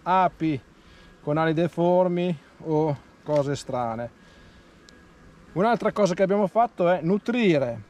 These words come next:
Abbiamo nutrito abbondantemente questa famiglia come se fosse una fami-, un nucleo,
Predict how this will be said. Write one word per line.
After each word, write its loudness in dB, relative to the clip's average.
Abbiamo 0
nutrito 0
abbondantemente 2
questa -2
famiglia 0
come 0
se -4
fosse -4
una -2
fami-, -4
un 0
nucleo, 2